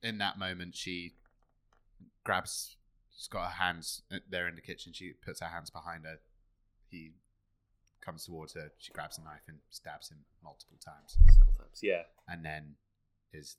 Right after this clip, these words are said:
Speaker 1: then sent to jail. And then it's also revealed that she's pregnant with Mac's
Speaker 2: Yeah.
Speaker 1: baby. And
Speaker 2: So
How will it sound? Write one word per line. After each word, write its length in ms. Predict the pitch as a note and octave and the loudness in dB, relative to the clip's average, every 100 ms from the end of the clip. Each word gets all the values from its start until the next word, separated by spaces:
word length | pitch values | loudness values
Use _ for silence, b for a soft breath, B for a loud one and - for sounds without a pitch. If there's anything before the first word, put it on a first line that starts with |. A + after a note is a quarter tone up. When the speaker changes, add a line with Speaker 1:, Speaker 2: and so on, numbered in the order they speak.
| _ - | _ -20
Speaker 1:
then 180 | D2 D2 _ | -20 -20 _
sent 240 | - D#2 | -18 -18
to 60 | - | -16
jail. 300 | E2 D2 D2 _ _ _ _ - | -16 -16 -18 _ _ _ _ -10
And 140 | A#2 | -8
then 120 | G#2+ | -8
it's 140 | G2 F#2 | -10 -12
also 240 | F2 - | -12 -14
revealed 320 | E2 D2+ D#2 | -14 -12 -12
that 120 | C#2+ C#2 | -12 -16
she's 140 | D#2 | -18
pregnant 420 | - D#2 - D2 | -18 -20 -20 -20
with 200 | D2+ D2 | -20 -20
Mac's 380 | D#2 D2 - - - | -20 -18 -18 -20 -20
Speaker 2:
Yeah. 80 | - | -16
Speaker 1:
baby. 360 | D2+ - - _ _ | -16 -18 -20 _ _
And 100 | - | -20
Speaker 2:
So 220 | - F#2 | -16 -14